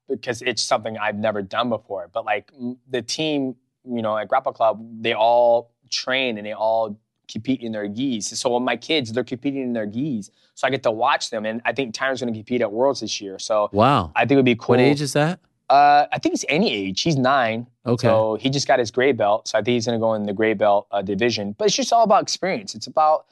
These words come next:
Speaker 1: you know, life's too short to, you know, not explore different avenues. And it's something that I wanna do. Like, it's something I wanna do. And I think for me, I really don't wanna do a lot of things, but that's something I was like, "No, I wanna,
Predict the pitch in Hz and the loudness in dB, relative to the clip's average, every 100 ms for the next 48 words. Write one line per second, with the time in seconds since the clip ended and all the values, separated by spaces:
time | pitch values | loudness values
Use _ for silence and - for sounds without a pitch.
0 | _ _ - 147 139 214 - - 185 - | _ _ -4 0 2 2 0 -2 -2 2
1 | 147 147 - - 117 117 - 120 113 110 | 2 2 -2 -4 -4 -6 -8 -4 -2 0
2 | 127 131 117 - - 120 127 104 95 120 | -2 -2 -8 -12 -6 0 0 0 -4 -4
3 | 110 107 127 95 85 - 107 110 110 - | -4 -4 -4 -6 -12 -12 -10 -8 -6 -4
4 | 143 151 143 131 _ _ - 120 117 117 | -2 -2 -2 -6 _ _ -2 -2 2 0
5 | 117 123 123 104 143 - 110 104 92 _ | 2 2 2 2 2 2 0 -2 -2 _
6 | _ _ _ _ - - 147 135 135 127 | _ _ _ _ -8 -2 0 4 2 4
7 | 127 98 135 127 - _ 113 113 113 117 | 0 0 -2 -2 -6 _ _ -10 -6 -4
8 | 117 127 127 117 - _ _ _ _ _ | -4 -2 -4 -4 -12 _ _ _ _ _
9 | - 127 117 127 139 123 117 127 _ _ | -2 0 2 2 2 2 -2 -6 _ _
10 | _ - 104 110 139 175 143 120 120 104 | _ -4 -2 2 4 4 2 2 0 2
11 | 120 135 107 92 - 131 117 90 - 104 | 4 6 4 -2 -6 -4 -4 -6 -12 -4
12 | 107 113 107 107 107 107 95 120 95 101 | -2 -2 -4 -4 -4 -6 -4 -2 -2 -2
13 | 104 | -4